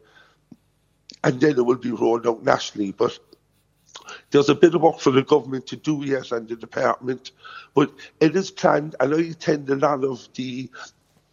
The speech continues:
the J P C meetings in Cork, and I know the Cork City Council have been very proactive,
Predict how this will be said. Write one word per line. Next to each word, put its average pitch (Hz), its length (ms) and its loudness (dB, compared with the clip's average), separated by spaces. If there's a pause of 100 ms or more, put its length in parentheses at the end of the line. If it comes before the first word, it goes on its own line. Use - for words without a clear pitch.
(460)
the 131 260 2
J 131 220 2
P 151 140 -2
C 147 240 0
meetings 123 360 -6
in 127 120 2
Cork, 127 360 0 (420)
and 135 160 -2
I 143 60 2
know 143 200 0
the 139 100 -4
Cork 139 320 0
City 139 240 -4
Council 139 480 -4
have 123 120 -6
been 127 180 -6
very 139 340 -2
proactive, 131 800 -2